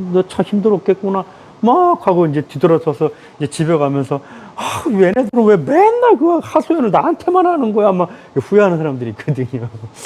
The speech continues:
<laughs> 우자네요. 그 이분들은 우리나라에 이렇게 시어머니 같으신, 그러니까, 그러니까 시어머니가 아니고 그냥 어머니들이 시집살이 했던 어머니들.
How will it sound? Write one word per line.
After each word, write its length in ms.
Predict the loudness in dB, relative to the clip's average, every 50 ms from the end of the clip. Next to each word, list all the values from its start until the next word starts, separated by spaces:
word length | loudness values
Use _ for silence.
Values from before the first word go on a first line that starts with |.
| -14
<laughs> 400 | -14 -14 -14 -14 -16 -18 -16 -8 -4
우자네요. 640 | -2 -2 0 2 0 0 0 -2 -6 -10 -10 -12 -14 -16 -20 -20 -20 -20 -20 -20 -20 -20 -14 -8
그 60 | -6 -4
이분들은 680 | -2 -2 -2 0 -2 -2 -2 -4 -4 -4 -4 -6 -8 -10 -14 -18 -20 -20 -20 -20 -20 -20 _ -20 -20 -20 -20 -20 -20 -20 -20 -20 -20 -20 -16 -8
우리나라에 480 | -4 -2 -2 -2 -2 -4 -6 -6 -6 -6
이렇게 260 | -6 -6 -8 -8 -8 -8 -12 -18 -20 -20 -20 -20
시어머니 540 | -18 -10 -2 0 2 2 2 0 -2 -4 -4
같으신, 440 | -6 -8 -10 -14 -20 -20 -16 -16 -16
그러니까, 220 | -14 -10 -8 -6 -6
그러니까 160 | -6 -8 -10
시어머니가 500 | -2 0 2 2 2 0 0 0 -2 -2
아니고 180 | -2 -2 -2 -4
그냥 220 | -4 -6 -6 -8 -10 -16 -20 -20 -10 -4
어머니들이 840 | 0 2 4 4 4 2 0 -2 -4 -6 -8 -10 -12 -12 -12 -12 -10
시집살이 580 | -8 -6 -4 -4 -4 -4 -4 -6 -6 -6 -8 -12 -14 -18 -20 -20 -20 -20 -20 -20 -20 -20 -10
했던 200 | -4 -4 -2 -2
어머니들. 380 | -2 -4 -6 -6 -6 -8 -10